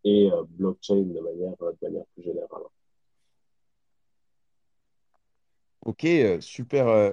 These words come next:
Speaker 2: super, super intéressant. Euh, donc, moi, ce qui me, qui m'intéresse, et ce qui vraiment m'intéresse, euh, au plus haut point, c'est, euh, l'évolution, justement, du gaming blockchain depuis, euh,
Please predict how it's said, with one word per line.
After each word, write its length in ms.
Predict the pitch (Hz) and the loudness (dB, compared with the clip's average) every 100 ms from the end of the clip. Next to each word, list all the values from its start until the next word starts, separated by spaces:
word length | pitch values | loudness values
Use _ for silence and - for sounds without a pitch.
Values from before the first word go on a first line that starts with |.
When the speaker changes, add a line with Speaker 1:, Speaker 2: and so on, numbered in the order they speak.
| - | -2
Speaker 2:
super, 360 | - _ - | -20 _ -18
super 300 | - 131 151 | -14 -6 -2
intéressant. 600 | 139 123 120 117 151 175 - _ _ - | -2 -2 -6 -6 -8 -8 -12 _ _ -8
Euh, 420 | 107 107 104 104 101 - _ _ _ _ - | -2 0 0 -2 -6 -16 _ _ _ _ -12
donc, 120 | 135 _ _ _ _ _ _ _ - - _ | -12 _ _ _ _ _ _ _ -20 -20 _
moi, 80 | 190 | -20
ce 80 | |
qui 140 | _ - 123 | _ -14 -6
me, 380 | 117 113 104 98 - _ _ _ _ _ | -2 0 0 -4 -12 _ _ _ _ _
qui 120 | 135 | -2
m'intéresse, 560 | 131 127 123 123 143 113 | -2 2 2 2 0 -6
et 60 | |
ce 100 | 110 | -8
qui 140 | - 98 | -6 -4
vraiment 320 | 92 139 185 | 2 2 2
m'intéresse, 520 | 135 107 110 120 - | 0 0 -2 -2 -4
euh, 200 | 107 95 - | -4 -4 -6
au 120 | 95 | -10
plus 220 | - - | -8 -4
haut 120 | 139 | -4
point, 460 | 113 _ 143 156 180 - _ _ _ | -4 _ -4 -4 -6 -12 _ _ _
c'est, 520 | - 139 139 170 - | -6 -2 0 0 0
euh, 160 | 98 | -2
l'évolution, 760 | 107 135 156 147 143 139 135 127 - _ - | 0 2 2 0 -4 -6 -8 -8 -14 _ -14
justement, 640 | 107 123 123 110 110 117 147 _ | -12 -6 -2 0 -2 -4 -14 _
du 200 | 98 98 | -14 2
gaming 480 | 120 123 123 123 113 - | 6 6 6 4 2 4
blockchain 720 | 107 - - 117 147 131 78 - _ _ _ - | 2 2 0 2 2 -4 -8 -14 _ _ _ -2
depuis, 480 | 147 143 - 143 151 | 0 0 -4 -16 -2
euh, 460 | 143 107 101 95 | 4 4 4 2